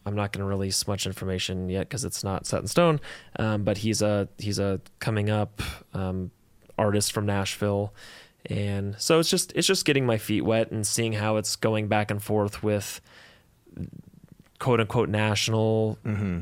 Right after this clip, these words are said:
Speaker 1: booking agents and, um, agencies as far as, like, a full company where I'm reaching out and I'm having four different people get in contact with me daily and going back and forth with just all of the needs.
Speaker 2: Mm-hmm.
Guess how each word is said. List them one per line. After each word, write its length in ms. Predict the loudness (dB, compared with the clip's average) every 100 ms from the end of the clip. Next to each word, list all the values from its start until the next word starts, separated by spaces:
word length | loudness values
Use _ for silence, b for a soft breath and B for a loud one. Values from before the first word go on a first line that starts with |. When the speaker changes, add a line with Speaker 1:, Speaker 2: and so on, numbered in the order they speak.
| 2
Speaker 1:
booking 320 | 2 4 2
agents 680 | 4 2 2 2 2 0 0 0
and, 560 | 0 0 0 -2 -4 -8 B B B B B B B _ -8
um, 680 | -4 -2 -2 -4 -4 -6 -8 -14 _ _ _ _ -20 0
agencies 920 | 4 4 4 2 2 2 4 4 4 2
as 120 | 0
far 240 | 0 2
as, 120 | 2 0
like, 160 | 0
a 60 | -2
full 260 | -2 -2 -2
company 440 | -4 -4 -4 -4
where 200 | -2 -2
I'm 120 | -2
reaching 320 | -4 -4 -4
out 120 | -4 -2
and 80 |
I'm 100 | -4
having 340 | -4 -4 -6 -8
four 320 | -14 -2 2 2
different 260 | 0 -4
people 380 | -6 -4 -2 -2
get 200 | -2 -4
in 80 | -4
contact 500 | -4 -4 -2 -4 -4
with 160 | -8 -6
me 140 | -4
daily 600 | 0 2 2 2 2 0 -4 B B B B
and 160 | -4 2
going 220 | 4 4
back 220 | 2 2
and 120 | -2
forth 340 | 0 0 0 -2
with 420 | -2 -2 -8 -16 _ -4
just 280 | -2 -2 -4 0
all 260 | 4 6 6
of 120 | 2
the 80 | 0
needs. 600 | 0 0 -2 -2 -2 -2
Speaker 2:
Mm-hmm. 320 | -4 -2